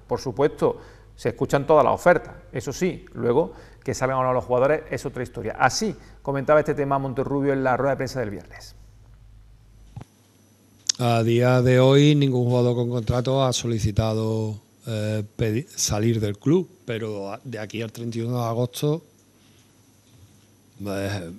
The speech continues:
Speaker 2: pueden llegar ofertas, mm, no lo sabemos, ¿eh? Lógicamente lo hablaremos. Cualquier oferta que llegue la estudiaremos, las hemos tenido, ¿eh? Durante la temporada, eh, en diciembre pudimos dejar salir a jugadores y decidimos que no,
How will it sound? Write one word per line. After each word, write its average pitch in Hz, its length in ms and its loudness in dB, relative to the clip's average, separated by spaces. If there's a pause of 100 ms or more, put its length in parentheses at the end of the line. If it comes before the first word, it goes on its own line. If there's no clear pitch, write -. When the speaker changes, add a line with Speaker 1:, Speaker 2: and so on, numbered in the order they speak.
(320)
Speaker 2:
pueden 117 280 0
llegar 113 200 0
ofertas, 147 720 8 (460)
mm, 104 880 -16
no 117 100 -4
lo 117 80 -2
sabemos, 113 380 4 (420)
¿eh? 117 140 -6 (260)
Lógicamente 104 600 6
lo 123 100 6
hablaremos. 107 480 0 (880)
Cualquier 120 300 4
oferta 123 360 2
que 127 80 2
llegue 131 240 4
la 147 60 4
estudiaremos, 117 560 0 (160)
las 98 160 0
hemos 120 180 4
tenido, 117 400 2
¿eh? 160 60 -4 (500)
Durante 104 320 -6
la 101 80 -4
temporada, 131 840 4
eh, 95 300 -16 (200)
en 107 60 -20
diciembre 117 480 -10
pudimos 110 400 -8
dejar 110 260 -6
salir 113 260 -6
a 107 60 -6
jugadores 120 640 2
y 107 360 -2
decidimos 110 560 -4
que 117 140 -6
no, 135 140 -6